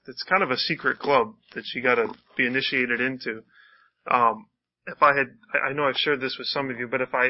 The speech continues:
if I had known what to expect, I think I would have acted a little different. I went, I had no quarter, so therefore I had no cart. Um, and I was trying to buy a lot of things, and so I was trying to hold all of my things.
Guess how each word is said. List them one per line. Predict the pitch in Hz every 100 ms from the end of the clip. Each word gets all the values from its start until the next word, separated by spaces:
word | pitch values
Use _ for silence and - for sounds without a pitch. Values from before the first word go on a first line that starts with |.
| -
if | 143 139
I | 127
had | 131
known | 135 180 208
what | 160 147
to | 151
expect, | 139 - - 160 143
I |
think | 131 151
I | 143
would | 131
have | 120
acted | 127 156 147
a | 131
little | 127 123
different. | 139 135 123
I | 127
went, | 139 147
I | 120
had | 131 139
no | 147
quarter, | - 165 160 127 131 _ _ _ _ - -
so | 143
therefore | 135 147 147
I | 143
had | 139 139
no | 135
cart. | 131 151 131 - - - _ _ _ _
Um, | 127 127
and | 131
I |
was | 131
trying | 156 151
to |
buy | 135 135
a |
lot | 131 139 156
of | 123
things, | 147 135 127
and | 127
so | -
I | 127
was | 123
trying | - 135 117
to | 123
hold | 160 180
all | 139 127
of | 120
my | 120 113
things. | 123 120 127 -